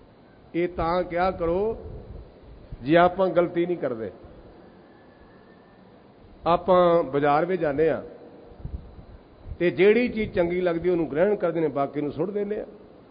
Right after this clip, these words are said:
ਆਪਾਂ ਗੁਰੂ ਕੇ ਸਿੱਖ ਹਾਂ, ਗੁਰਮੁਖੋ, ਚੀਜ਼ ਉਹ ਲਈਦੀ ਜਿਹੜੀ ਆਪਣੇ ਕੋਲ ਘੱਟ ਹੋਵੇ। ਆਪਣੇ ਕੋਲ ਨਿੰਦਿਆ, ਆਪਣੇ ਕੋਲ ਚੁਗਲੀ,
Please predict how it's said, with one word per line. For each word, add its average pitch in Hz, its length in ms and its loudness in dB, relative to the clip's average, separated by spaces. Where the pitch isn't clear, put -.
ਆਪਾਂ 147 320 0
ਗੁਰੂ 147 260 -4
ਕੇ 123 160 -4
ਸਿੱਖ - 320 -4
ਹਾਂ, 165 100 0
ਗੁਰਮੁਖੋ, 143 800 -2
ਚੀਜ਼ 214 300 2
ਉਹ 233 260 8
ਲਈਦੀ 180 380 0
ਜਿਹੜੀ 185 240 0
ਆਪਣੇ 175 360 0
ਕੋਲ 180 220 -6
ਘੱਟ 127 140 -6
ਹੋਵੇ। 113 220 -2
ਆਪਣੇ 175 360 0
ਕੋਲ 170 260 -2
ਨਿੰਦਿਆ, 160 720 -2
ਆਪਣੇ 175 420 -2
ਕੋਲ 165 180 -6
ਚੁਗਲੀ, 170 520 -2